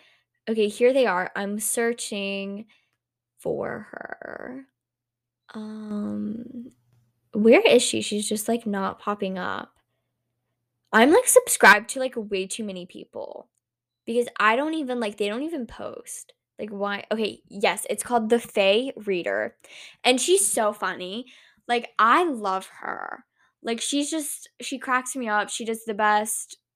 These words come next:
like, book reviews. Um, she's not a consistent poster, or, but we, we love her. We stan her.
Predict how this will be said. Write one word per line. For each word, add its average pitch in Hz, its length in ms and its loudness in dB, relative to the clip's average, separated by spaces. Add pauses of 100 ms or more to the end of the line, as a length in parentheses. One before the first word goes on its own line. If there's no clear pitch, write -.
(220)
like, 202 440 -4
book 196 200 -6
reviews. 190 840 -2 (120)
Um, 190 440 -8 (300)
she's 311 260 0
not 311 240 8
a 453 60 0
consistent 302 600 -2
poster, 302 720 -4 (120)
or, 214 300 -6 (120)
but 233 460 -2 (720)
we, 214 360 -10
we 262 200 -6
love 302 260 0
her. 143 180 -6
We 220 120 -8
stan 208 340 -4
her. - 260 -10